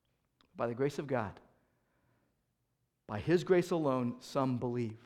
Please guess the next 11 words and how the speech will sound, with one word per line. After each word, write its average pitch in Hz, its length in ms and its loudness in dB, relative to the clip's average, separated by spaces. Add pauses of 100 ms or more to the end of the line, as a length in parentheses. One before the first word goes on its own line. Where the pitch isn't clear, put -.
(720)
And 139 60 -10
it - 40 -8
wasn't 135 240 -2
because 139 240 -2
Paul 143 320 4
was 123 160 0
especially, 123 640 -4 (600)
uh, 131 220 -18 (320)
gifted 160 460 4
in 139 240 2
his, 120 400 -2